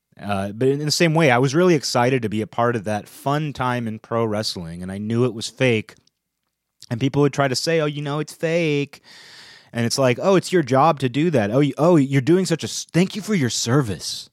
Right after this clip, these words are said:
Thank you for your service, letting everybody know pro wrestling is fake." It's, it's pro wrestling atheism. And they assume that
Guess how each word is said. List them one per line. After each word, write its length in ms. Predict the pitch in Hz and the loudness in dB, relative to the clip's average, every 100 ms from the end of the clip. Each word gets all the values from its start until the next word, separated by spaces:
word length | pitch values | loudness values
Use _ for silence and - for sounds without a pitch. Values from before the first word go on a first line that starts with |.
| _ _ _ _ _ _ | _ _ _ _ _ _
Thank 220 | 165 202 | -2 2
you 80 | 277 | 0
for 140 | 254 262 | 0 0
your 160 | 202 | 0
service, 680 | 160 - 175 220 175 127 - | 0 0 4 4 2 -2 -2
letting 300 | 143 156 151 | -2 -2 -2
everybody 480 | 147 165 147 160 151 | -2 -2 -2 -4 -2
know 220 | 147 143 | -2 -2
pro 280 | - 113 135 | -4 -6 -2
wrestling 540 | 143 139 - 143 139 | -2 -4 -6 -8 -10
is 140 | 123 - | -10 -12
fake." 580 | - 135 101 - - _ _ _ _ _ _ _ _ _ | -4 -4 -4 -8 -20 _ _ _ _ _ _ _ _ _
It's, 160 | 110 107 - | -12 -10 -8
it's 340 | 127 123 117 | -8 -8 -10
pro 280 | - - 175 | -8 0 4
wrestling 480 | 175 151 156 147 123 | 4 4 2 0 0
atheism. 840 | 113 123 101 87 78 82 76 80 _ _ | -2 -2 -6 -8 -8 -10 -10 -14 _ _
And 480 | 107 107 107 107 - - | -4 -2 0 -2 -8 -20
they 400 | 104 117 131 127 | -20 -2 2 4
assume 640 | - - 180 208 208 185 | 2 0 2 4 2 2
that 500 | 131 123 120 - | 2 0 0 -6